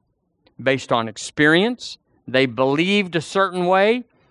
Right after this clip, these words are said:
and God came through, and it solidified what they believed, so they just never went back.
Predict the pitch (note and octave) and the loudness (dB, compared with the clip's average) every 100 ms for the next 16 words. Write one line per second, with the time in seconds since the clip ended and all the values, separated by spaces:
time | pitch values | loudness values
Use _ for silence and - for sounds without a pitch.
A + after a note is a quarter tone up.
0 | - B2 B2+ C3 B2+ B2+ - F3 F3+ F3 | -10 -4 -2 0 0 -2 -4 0 0 0
1 | - F#3 F#3+ G#3+ A#3 F#3+ C3+ B2 B2 B2+ | -2 -2 0 0 -2 -4 -2 -2 -2 -4
2 | A#2+ _ _ - - C#3+ E3 G3+ E3 F#3 | -16 _ _ -8 -2 0 2 0 0 0
3 | F3+ D#3+ F3 - D#3+ C3 D#3 F3+ G#3+ A3+ | 0 2 -2 0 0 2 2 2 0 -4
4 | _ _ _ _ - C#3 B2 C#3+ F#3 D#3 | _ _ _ _ -2 0 2 0 2 -2
5 | D3+ C#3 C#3 D3+ C#3+ D#3 C#3 F3+ F#3+ _ | -2 0 2 0 -2 -4 -2 -2 -4 _
6 | - | -20